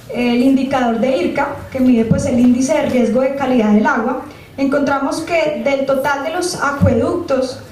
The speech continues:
eh, existentes en la ciudad, solo dos cuentan con un irca, es decir, con un índice de riesgo de calidad del agua,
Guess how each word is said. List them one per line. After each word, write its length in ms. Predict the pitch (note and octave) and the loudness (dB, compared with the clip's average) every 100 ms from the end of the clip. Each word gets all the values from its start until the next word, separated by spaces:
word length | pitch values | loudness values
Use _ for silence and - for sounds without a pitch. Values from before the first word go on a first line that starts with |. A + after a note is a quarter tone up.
| - - - | -20 -16 -4
eh, 400 | B3+ B3 A#3 B3+ | 0 0 0 -2
existentes 680 | B3+ C4 - C4 B3+ C#4 | -2 -4 -2 0 2 0
en 120 | D4+ D#4 | 0 0
la 120 | D4+ | 0
ciudad, 460 | D4+ D#4+ B3 B3+ - - - | -2 -2 -2 -4 -8 -16 -18
solo 360 | - - - D4 | -8 -2 0 0
dos 480 | D#4+ E4 D#4+ D#4+ - | 0 2 0 -4 -4
cuentan 460 | D#4+ D4 C#4 D4+ D4+ | -2 -2 0 -2 0
con 220 | D4+ C4+ | 0 2
un 340 | A#3 A3+ A3+ - | 4 4 4 0
irca, 480 | E4 E4 D4+ B3+ A#3+ | -4 -2 0 0 0
es 80 | A3+ | 0
decir, 300 | B3 C4+ B3+ | 0 0 -2
con 140 | C#4+ | 0
un 120 | C4 | 2
índice 340 | C#4 C#4 - D4+ | 2 2 2 0
de 100 | C4 | 0
riesgo 580 | A#3 A#3+ G#3 G#3 A#3 - - - | 0 0 0 0 -2 -4 -12 -6
de 100 | B3+ C4 | -2 0
calidad 320 | C4+ B3 G#3+ | 0 0 0
del 140 | G#3+ | 0
agua, 480 | B3 A#3 B3 B3 B3+ | 0 0 0 -2 -4